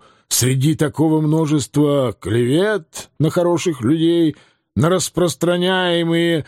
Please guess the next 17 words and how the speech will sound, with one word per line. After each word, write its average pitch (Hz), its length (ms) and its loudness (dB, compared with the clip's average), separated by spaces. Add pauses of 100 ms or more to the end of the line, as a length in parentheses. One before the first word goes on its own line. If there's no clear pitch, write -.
обо 160 300 0
мне, 175 320 0
не 185 160 0
стоит 170 560 0
и 156 60 0
обращать 143 520 -2
внимания, 110 600 -2
если 113 360 0
это 196 300 0
не 175 120 2
больше 110 340 -2
того, 147 360 0 (140)
что 131 320 -2
ты 165 160 0
мне 101 260 0
сообщил. 76 720 -6 (920)
«Вот 208 300 -2